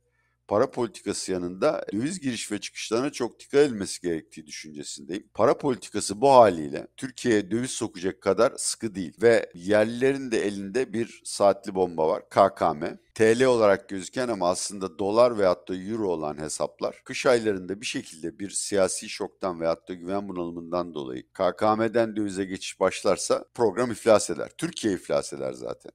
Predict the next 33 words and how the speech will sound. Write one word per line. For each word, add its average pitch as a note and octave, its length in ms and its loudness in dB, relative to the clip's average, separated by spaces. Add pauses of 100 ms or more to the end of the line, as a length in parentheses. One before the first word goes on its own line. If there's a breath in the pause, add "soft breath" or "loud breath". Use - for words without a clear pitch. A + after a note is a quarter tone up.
(120)
İşte G#2+ 200 -8
bunu D3+ 140 0
engellemek B2+ 600 2
çok - 300 -2
mühim. C2+ 260 -10
Bunun C3+ 200 -10
da C3 60 0
iki B2 220 -4
yolu F2 220 0
var. - 280 -6
Birincisi G#2 600 -6
dediğim A2 320 -4
gibi F2 340 -6
Mehmet G2 300 0
Şimşek G#2+ 420 -4
başlıyor G2+ 400 2
New E2+ 140 -6
York'tan, D#2 360 -6
sonra F#2+ 300 -4
zannederim F2 460 -2
Londra E2+ 340 -2
ve E2 80 -4
Tokyo'ya E2 380 -6
gidecek. D2 400 -10
Oradan B2 380 2
sıcak - 380 0
para F2 180 4
getirip E2 400 -8
Merkez G2 440 0
Bankası F#2 420 -6
rezervlerini E2+ 600 0
her B2 240 4
türlü F2 400 -6